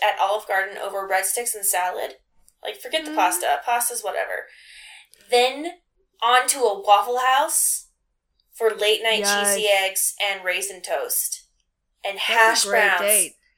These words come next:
Speaker 1: Oh, they're hash browns. Ugh. Okay.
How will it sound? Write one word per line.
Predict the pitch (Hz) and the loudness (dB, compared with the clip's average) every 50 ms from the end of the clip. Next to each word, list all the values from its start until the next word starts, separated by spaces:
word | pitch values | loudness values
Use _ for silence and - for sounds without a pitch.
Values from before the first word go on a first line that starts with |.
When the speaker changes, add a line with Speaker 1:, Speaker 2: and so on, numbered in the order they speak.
| _ _ _ _ - | _ _ _ _ 0
Speaker 1:
Oh, | 233 240 240 240 233 | 2 4 4 2 2
they're | 233 220 | -2 -4
hash | 196 185 - - 185 190 - - - | -4 -4 -4 -2 -4 -4 -4 -4 -4
browns. | - 185 175 165 160 165 - - - - - - - - - _ _ _ _ _ _ _ _ _ _ _ | -2 -2 -2 -4 -6 -10 -12 -6 -4 -2 -2 -2 -4 -6 -12 _ _ _ _ _ _ _ _ _ _ _
Ugh. | - 190 185 - - - - - _ _ _ _ _ _ _ _ _ _ _ _ _ _ _ _ - | -6 -6 -6 -6 -8 -10 -18 -20 _ _ _ _ _ _ _ _ _ _ _ _ _ _ _ _ -10
Okay. | 214 214 214 202 165 156 | -8 -4 -2 0 0 0